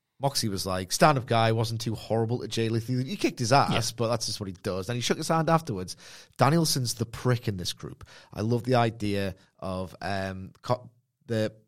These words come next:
Speaker 1: Blackpool Combat Club eventually splintering into two factions, and they could tell a Cobra Kai-esque story,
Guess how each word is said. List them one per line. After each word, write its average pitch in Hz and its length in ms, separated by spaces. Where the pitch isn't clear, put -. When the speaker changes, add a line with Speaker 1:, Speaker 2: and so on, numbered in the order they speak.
Speaker 1:
Blackpool 139 480
Combat 110 460
Club 87 340
eventually 98 560
splintering 117 640
into 98 160
two 113 400
factions, 95 640
and 95 80
they 101 80
could - 160
tell 107 320
a 95 140
Cobra 107 340
Kai-esque 104 640
story, 113 580